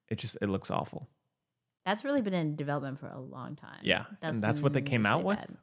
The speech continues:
Speaker 1: Oof,
Speaker 2: Oh!
Speaker 1: that's embarrassing.
Speaker 2: And I, ooh?
Speaker 1: We're all getting embarrassed today, everybody.
Speaker 2: <laughs>
Speaker 1: So, all right, well, I guess we
Speaker 2: Thank
Speaker 1: can
Speaker 2: you.
Speaker 1: move on, get
Speaker 2: Oh,
Speaker 1: to
Speaker 2: we're
Speaker 1: our,
Speaker 2: just, okay.
Speaker 1: our listener
Speaker 2: No
Speaker 1: question.
Speaker 2: stall. Do one more piece of news.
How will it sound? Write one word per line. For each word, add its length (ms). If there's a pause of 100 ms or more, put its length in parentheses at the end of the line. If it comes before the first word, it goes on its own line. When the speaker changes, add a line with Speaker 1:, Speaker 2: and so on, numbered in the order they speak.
Speaker 1:
Oof, 100
Speaker 2:
Oh! 280 (180)
Speaker 1:
that's 260
embarrassing. 560
Speaker 2:
And 120
I, 160
ooh? 180 (300)
Speaker 1:
We're 220
all 180
getting 240
embarrassed 460
today, 320
everybody. 460
Speaker 2:
<laughs> 40 (680)
Speaker 1:
So, 300 (1120)
all 60
right, 100
well, 160
I 80
guess 180
we 60
Speaker 2:
Thank 80
Speaker 1:
can 60
Speaker 2:
you. 80
Speaker 1:
move 100
on, 280
get 120
Speaker 2:
Oh, 40
Speaker 1:
to 100
Speaker 2:
we're 80
Speaker 1:
our, 160
Speaker 2:
just, 160
okay. 180
Speaker 1:
our 140
listener 280
Speaker 2:
No 60
Speaker 1:
question. 300
Speaker 2:
stall. 260
Do 160
one 220
more 160
piece 300
of 60
news. 280